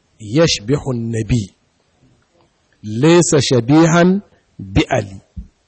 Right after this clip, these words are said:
Ya ce, "Ina muku rantsuwa da Allah, na ba da fansan iyayena. Wannan ɗan, to, da Annabi ya kama, ba da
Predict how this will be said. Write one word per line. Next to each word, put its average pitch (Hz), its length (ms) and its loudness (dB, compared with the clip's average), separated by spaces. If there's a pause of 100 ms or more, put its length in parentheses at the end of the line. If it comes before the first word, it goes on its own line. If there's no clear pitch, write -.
(440)
Ya 139 120 -2
ce, - 220 -8
"Ina 170 360 2
muku 139 300 0
rantsuwa 143 640 0
da 131 140 -4
Allah, 131 380 -6
na 135 220 -2
ba 151 200 0
da 135 80 -2
fansan 135 560 -4
iyayena. 104 640 -2 (920)
Wannan 180 520 4
ɗan, 185 180 6 (840)
to, 135 140 2
da 135 120 0
Annabi 131 520 2
ya 120 100 6
kama, 90 360 -6 (640)
ba 113 440 2
da 120 120 -2